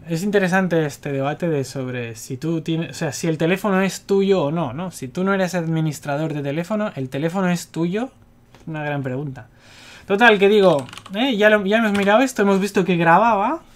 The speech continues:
eso está genial. Claro, ahora habría que hacer el inverso, ¿no? O sea, yo aquí en la, cuando creo la aplicación, me leo la lista de las ítems y digo, pues meto una ahí a lo bestia. Pero habría que leerla del fichero, ¿no? Eso tendría que funcionar bien. Entonces tendríamos que hacer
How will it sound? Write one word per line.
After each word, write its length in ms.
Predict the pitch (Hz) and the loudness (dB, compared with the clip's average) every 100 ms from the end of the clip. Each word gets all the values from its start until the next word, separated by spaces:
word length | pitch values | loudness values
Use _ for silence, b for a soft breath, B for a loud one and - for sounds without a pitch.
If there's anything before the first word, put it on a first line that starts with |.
| - 160 | -18 -12
eso 320 | 156 - 165 | -12 -10 -10
está 220 | - 160 | -6 -6
genial. 480 | 156 160 214 233 320 - B B B B B B B B B B B | -4 -4 -2 -2 -6 -12 B B B B B B B B B B B
Claro, 220 | - 208 | 4 10
ahora 120 | 214 262 | 10 10
habría 220 | 269 254 | 8 4
que 60 | |
hacer 180 | 220 233 | 4 2
el 80 | 269 | 2
inverso, 540 | 170 139 165 - 127 | 2 0 -2 -2 -8
¿no? 160 | 131 240 | -6 -6
O 80 | 294 | -6
sea, 240 | - 147 | -4 -4
yo 200 | 139 170 | 0 4
aquí 240 | 185 226 208 | 4 2 -2
en 220 | 156 139 | 0 0
la, 400 | 135 131 123 120 139 | -2 -4 -6 -10 -8
cuando 240 | 135 127 | -6 -4
creo 160 | 165 196 | -2 0
la 120 | 190 | 0
aplicación, 920 | 185 180 185 240 233 262 330 226 175 | -2 -4 -6 -4 -4 -4 -6 -10 -10
me 300 | 165 160 151 | -4 -2 -2
leo 380 | 143 170 170 147 | 0 2 4 2
la 140 | 131 131 | -2 -6
lista 400 | 156 - 170 165 | -8 -6 -2 0
de 120 | 165 | 0
las 680 | 170 170 165 165 165 160 202 | 0 0 -2 -4 -4 -8 -10
ítems 480 | 220 226 262 285 | -10 -4 -4 -4
y 80 | 185 | -4
digo, 580 | 165 151 143 131 127 123 | -2 -2 -2 -2 -2 -6
pues 280 | 123 127 127 | -6 -8 -6
meto 480 | 139 135 151 160 170 | -6 -4 -6 -4 -2
una 220 | 180 175 | -2 -2
ahí 120 | 160 | -2
a 80 | 165 | -2
lo 120 | 127 | -4
bestia. 360 | 127 - - 110 | -8 -10 -16 -12
Pero 180 | 135 127 | -8 -6
habría 240 | 131 156 | -4 -2
que 80 | 170 | -2
leerla 260 | 156 175 170 | -2 -2 -4
del 100 | 127 | -4
fichero, 440 | 139 - 185 123 | -8 -10 -10 -10
¿no? 100 | 123 | -12
Eso 160 | 156 - | -14 -14
tendría 260 | 156 156 135 | -10 -10 -8
que 120 | 123 | -12
funcionar 560 | - 127 - 123 120 | -12 -14 -14 -16 -14
bien. 160 | 135 139 | -14 -14
Entonces 200 | 113 160 | -10 -6
tendríamos 320 | 160 170 180 185 | -2 0 0 0
que 80 | |
hacer 320 | 196 202 240 | -2 -2 -4